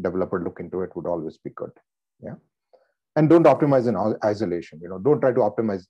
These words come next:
everything. See real traffic, right? Check Google Search Console, what it's showing, what type of pages, you know, it actually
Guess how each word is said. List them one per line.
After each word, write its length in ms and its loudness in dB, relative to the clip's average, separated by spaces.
everything. 560 -6
See 220 4
real 260 4
traffic, 400 -8
right? 180 -14
Check 220 0
Google 320 4
Search 260 -2
Console, 540 -4
what 200 -2
it's 160 -10
showing, 460 -8
what 340 -6
type 220 -2
of 160 -6
pages, 360 -8
you 120 -10
know, 100 -8
it 100 -6
actually 420 -4